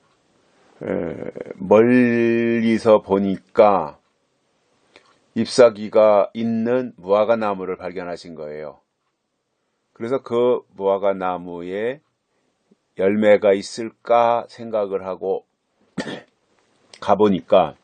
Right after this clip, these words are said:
잎사귀 이외에는 아무것도 없었던 거예요. 왜냐하면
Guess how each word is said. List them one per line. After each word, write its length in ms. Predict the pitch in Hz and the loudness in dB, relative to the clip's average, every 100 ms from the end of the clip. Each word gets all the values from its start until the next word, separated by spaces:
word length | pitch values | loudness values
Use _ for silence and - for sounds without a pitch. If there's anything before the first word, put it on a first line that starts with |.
| _ _ _ _ _ _ _ _ _ _ - - _ _ | _ _ _ _ _ _ _ _ _ _ -20 -20 _ _
잎사귀 720 | 101 110 - 127 120 117 104 95 | -2 -2 4 4 4 0 -8 -6
이외에는 460 | 95 92 87 85 - | -4 -4 -8 -12 -14
아무것도 540 | - 143 156 156 - | -10 -8 -4 -4 -4
없었던 420 | - - - 85 | -6 -6 -8 -8
거예요. 520 | 78 76 73 71 78 _ _ _ _ _ _ _ _ _ _ _ _ _ _ _ _ _ _ _ _ | -8 -10 -12 -14 -18 _ _ _ _ _ _ _ _ _ _ _ _ _ _ _ _ _ _ _ _
왜냐하면 560 | 117 131 127 107 117 | 4 6 4 0 -6